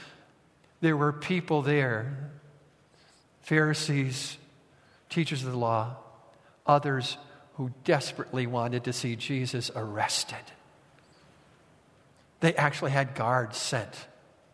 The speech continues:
On the day of that last day of the feast, it's fascinating to me,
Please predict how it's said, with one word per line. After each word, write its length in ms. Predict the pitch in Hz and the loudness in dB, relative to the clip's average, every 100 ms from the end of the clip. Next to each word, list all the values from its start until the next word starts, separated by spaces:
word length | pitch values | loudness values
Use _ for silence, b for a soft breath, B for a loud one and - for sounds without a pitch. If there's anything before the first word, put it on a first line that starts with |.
| _ _ _ _ _ _ - - - - - - - - - - - - - - - - - - - - - - - - - - - - - - b b b | _ _ _ _ _ _ -20 -20 -20 -20 -20 -20 -20 -20 -20 -20 -20 -20 -20 -20 -20 -20 -20 -20 -20 -20 -20 -20 -20 -20 -20 -20 -20 -20 -18 -18 b b b
On 260 | - 180 196 | 4 4 4
the 100 | 165 | 0
day 540 | 143 143 165 165 160 | 0 4 6 6 2
of 260 | 165 127 123 | 2 0 2
that 380 | 131 139 147 127 | 4 4 4 -2
last 580 | 113 131 165 160 - 143 | 2 4 4 2 -4 -2
day 280 | 143 131 | 0 0
of 140 | 127 117 | -2 -4
the 80 | 123 | -6
feast, 720 | - 156 131 - - - - - - _ _ _ _ - b b b b b b b b b b _ - 127 | -2 0 0 -2 -10 -10 -14 -18 -20 _ _ _ _ -20 b b b b b b b b b b _ -20 -12
it's 160 | 170 - | -8 0
fascinating 680 | 190 170 - 170 147 139 | 2 4 2 2 2 2
to 100 | 139 | 0
me, 360 | 139 131 110 101 | 0 0 0 -4